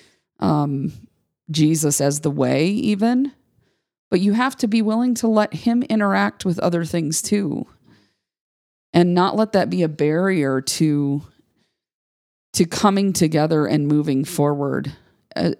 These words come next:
as, as humans that want to preserve and move forward in this world that we have. Um, I really wish I had,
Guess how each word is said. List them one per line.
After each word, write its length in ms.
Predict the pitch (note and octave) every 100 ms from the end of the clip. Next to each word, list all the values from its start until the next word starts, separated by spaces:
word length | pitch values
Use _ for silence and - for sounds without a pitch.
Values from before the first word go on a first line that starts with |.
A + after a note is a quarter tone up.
| -
as, 640 | - D3+ C#3+ - - - _ _ _ _ _ _ _ _
as 220 | E3+ D3+ D3+
humans 680 | - G#3 G#3+ D#3 C3+ C#3+
that 180 | D#3+ C#3
want 380 | D#3+ D3+ C#3 -
to 500 | - D#3 C#3+ C#3 D3+ - _ _ _ -
preserve 760 | D#3+ C#3+ C#3+ C#3+ D#3 E3+ E3 -
and 400 | D3+ C#3+ D3+ - - - - _ _ -
move 240 | E3 D#3+
forward 600 | - D#3 C#3+ C#3+ C#3 D3
in 180 | C#3 D3
this 180 | D3 -
world 260 | D3 C#3+ D#3
that 120 | -
we 120 | D#3
have. 360 | D#3 D2 - - - - - -
Um, 380 | - - - D#3+ -
I 40 |
really 320 | E3 G3 F3 D#3
wish 220 | D3 -
I 60 | D#3+
had, 280 | D#3+ D3